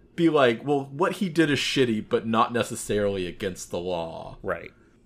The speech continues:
Speaker 1: It's just a weird line that they, they draw through it of, like, why he escapes, uh, culpability, you know, responsibility, I
Speaker 2: Yeah.
Speaker 1: guess.
Speaker 2: So,
Speaker 1: Which is
Speaker 2: somewhere around here,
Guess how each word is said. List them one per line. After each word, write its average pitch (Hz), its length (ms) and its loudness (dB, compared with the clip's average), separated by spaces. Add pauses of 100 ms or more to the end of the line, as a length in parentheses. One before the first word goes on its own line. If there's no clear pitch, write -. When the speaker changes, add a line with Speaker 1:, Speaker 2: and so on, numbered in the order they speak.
Speaker 1:
It's - 100 -18
just 127 140 -6
a 160 60 4
weird 135 440 2
line 101 460 2
that 95 160 -4
they, 98 220 2
they 101 260 -2
draw 95 720 -2
through 92 420 -6
it 85 120 -4
of, 87 180 -8
like, 87 260 -6
why 101 260 2
he 95 220 -6
escapes, - 800 -10 (600)
uh, 85 400 -6
culpability, 110 760 0
you 127 140 -6
know, 95 120 -6
responsibility, 101 880 -4
I 101 60 -2
Speaker 2:
Yeah. 101 240 4
Speaker 1:
guess. - 240 -10 (120)
Speaker 2:
So, - 280 -2
Speaker 1:
Which - 40 -14
is - 80 -8
Speaker 2:
somewhere 202 640 2 (300)
around 117 460 0
here, 87 480 -4